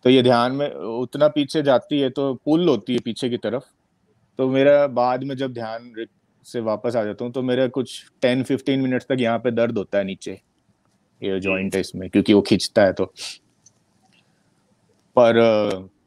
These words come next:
Speaker 1: ऐसा मेरे को हुआ, करीब चार पांच बार हुआ ध्यान में कि ये पीछे जा रही है। अभी तक कुछ वैसे नहीं taste या कुछ भी ये properly लगी नहीं है, but
Speaker 2: नहीं,
Speaker 1: मैं
Speaker 2: वो
Speaker 1: भी
Speaker 2: और
Speaker 1: ऐसा
Speaker 2: पीछे जाके अगर ऊपर चढ़ेगी तो टेस्ट
Speaker 1: हाँ।
Speaker 2: आएगा।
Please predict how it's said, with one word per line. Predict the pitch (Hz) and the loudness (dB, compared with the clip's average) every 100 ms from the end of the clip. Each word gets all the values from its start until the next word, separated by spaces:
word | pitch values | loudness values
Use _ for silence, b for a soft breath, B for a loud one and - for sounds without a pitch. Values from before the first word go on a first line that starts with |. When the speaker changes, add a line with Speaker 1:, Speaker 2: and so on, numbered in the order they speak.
| _ _ | _ _
Speaker 1:
ऐसा | - 127 - 143 | -6 -2 2 4
मेरे | 135 | 2
को | 127 139 | 0 -2
हुआ, | 113 117 117 110 | 0 2 2 0
करीब | - 101 95 _ _ _ | -4 -8 -10 _ _ _
चार | - 110 107 | -6 -4 -4
पांच | 117 110 | -6 -8
बार | 110 110 | -8 -8
हुआ | 98 95 | -8 -10
ध्यान | 92 90 87 90 | -12 -12 -16 -18
में | 98 - _ _ _ | -20 -20 _ _ _
कि | 104 | 0
ये | 98 | 2
पीछे | 98 98 - 107 | 2 -2 0 2
जा | 95 95 | 2 2
रही | 101 92 | 2 -2
है। | 85 - _ _ _ _ _ _ _ _ _ _ | -6 -14 _ _ _ _ _ _ _ _ _ _
अभी | - 95 107 | -8 -2 0
तक | 113 | 0
कुछ | 123 107 | 0 0
वैसे | 107 110 101 120 | 2 2 2 2
नहीं | 120 120 113 | 2 2 0
taste | 107 107 104 - | 0 0 0 0
या | 110 | -2
कुछ | 117 101 | -2 -6
भी | 107 107 107 | -2 0 2
ये | 104 | 0
properly | - 104 - 113 110 | -2 -2 0 0 2
लगी | 101 98 120 | 0 0 0
नहीं | 120 117 | 2 0
है, | 104 101 | -2 -6
but | |
Speaker 2:
नहीं, | 104 101 _ - | -6 -8 _ 0
Speaker 1:
मैं | 320 | 2
Speaker 2:
वो | - | 6
Speaker 1:
भी | 453 | 8
Speaker 2:
और | 453 | 8
Speaker 1:
ऐसा | - 156 | 6 4
Speaker 2:
पीछे | 143 160 | 4 2
जाके | 147 139 151 147 | 2 2 2 4
अगर | 139 - 127 135 | 4 4 6 8
ऊपर | 135 147 143 | 6 6 2
चढ़ेगी | - 104 120 123 139 | 2 2 2 -2 -8
तो | - 131 | -6 -6
टेस्ट | 123 117 117 | -4 -4 -4
Speaker 1:
हाँ। | 95 95 | -2 -4
Speaker 2:
आएगा। | 92 101 101 | -4 -4 -6